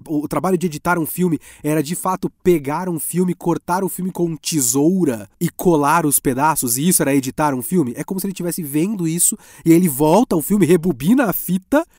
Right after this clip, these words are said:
e aí ele volta no tempo. E quando ele vai pro passado, você tem aquelas barras que eu falei, a barra preta em cima e embaixo, pra deixar a coisa mais cinematográfica. E essa coisa se comunica. Isso é uma coisa que tem uma boa comunicação visual.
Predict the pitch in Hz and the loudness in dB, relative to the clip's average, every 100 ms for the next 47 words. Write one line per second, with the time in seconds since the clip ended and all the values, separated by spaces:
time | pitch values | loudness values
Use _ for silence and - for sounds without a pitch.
0 | - 170 196 175 151 180 185 _ - 175 | -2 2 4 4 2 -4 -6 _ -4 2
1 | 170 175 175 170 165 156 160 165 151 120 | 2 0 -2 -2 0 2 2 0 -4 -6
2 | 101 - _ _ 151 220 - 285 339 247 | -8 -16 _ _ -4 -4 2 2 4 2
3 | 262 202 147 170 - - 123 - 175 208 | 0 0 0 -2 -2 -6 -4 -2 0 0
4 | 151 175 202 190 196 196 202 165 139 175 | -2 -2 -2 -2 -4 -2 -4 -2 0 2
5 | 156 - 160 165 151 147 131 143 135 143 | 0 -4 -4 -2 -2 -2 -2 -2 -2 -4
6 | 143 139 - 151 139 139 135 - 151 143 | -2 -4 -2 -2 -4 -4 -6 -6 -8 -8
7 | 151 151 156 147 156 151 165 156 127 - | -6 -6 -4 -4 -4 -6 -6 -6 -6 -8
8 | - - - - - 247 381 311 - 294 | -16 -20 -20 -10 0 2 4 0 2 2
9 | 294 277 285 302 269 302 - - - 196 | 2 2 2 4 6 4 2 -10 -2 0
10 | 233 302 - - 233 208 233 269 233 165 | 2 0 0 -2 -4 -4 -2 0 0 2
11 | 247 - 233 220 - 190 208 214 208 202 | 0 2 0 0 -2 -4 -4 -4 -4 -2
12 | 196 180 | -2 -2